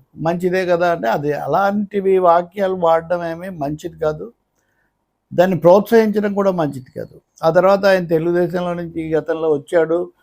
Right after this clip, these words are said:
భరించలేకుంటున్నారు. ఆయన ఎక్కడి నుంచి వచ్చినా, ఆయన నేపథ్యం ఏదైనా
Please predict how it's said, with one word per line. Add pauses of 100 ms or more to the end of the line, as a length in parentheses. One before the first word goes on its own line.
(220)
భరించలేకుంటున్నారు.
ఆయన
ఎక్కడి
నుంచి
వచ్చినా, (360)
ఆయన
నేపథ్యం
ఏదైనా